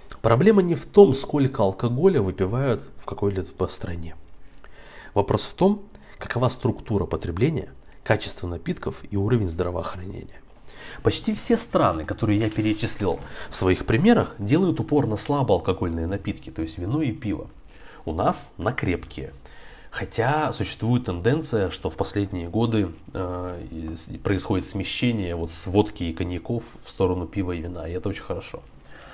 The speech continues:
Отдельный вопрос: качество и цена. Те, кто пил пиво в Чехии или вино во Франции, понимают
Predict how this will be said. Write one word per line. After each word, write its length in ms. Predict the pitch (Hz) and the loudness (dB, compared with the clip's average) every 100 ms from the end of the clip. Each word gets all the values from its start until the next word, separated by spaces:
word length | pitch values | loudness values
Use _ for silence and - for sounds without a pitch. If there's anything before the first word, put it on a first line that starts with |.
| - - - - | -18 -16 -18 -6
Отдельный 520 | 98 104 185 226 165 | -2 6 8 8 10
вопрос: 560 | 117 - 101 - - - - | 8 8 4 2 -4 -14 2
качество 500 | 135 135 131 - 107 | 2 2 -4 -2 -2
и 140 | 104 | -2
цена. 420 | - 104 92 82 - - - - - - - - - - | -4 -2 -2 -2 -8 -20 -20 -20 -20 -20 -20 -20 -20 -2
Те, 200 | 131 117 | 2 2
кто 220 | - 104 | 2 -2
пил 340 | - 117 95 - - - | 4 4 4 -2 -16 -2
пиво 240 | 101 92 | 2 2
в 80 | - | 0
Чехии 460 | - 107 - 85 | 0 0 0 -4
или 280 | 90 92 90 | -2 -2 -2
вино 280 | 85 95 95 | -2 0 2
во 100 | 87 | 2
Франции, 520 | - 156 196 - 82 | 4 2 2 -4 -6
понимают 580 | - 101 117 135 78 78 | -4 -2 2 2 0 -6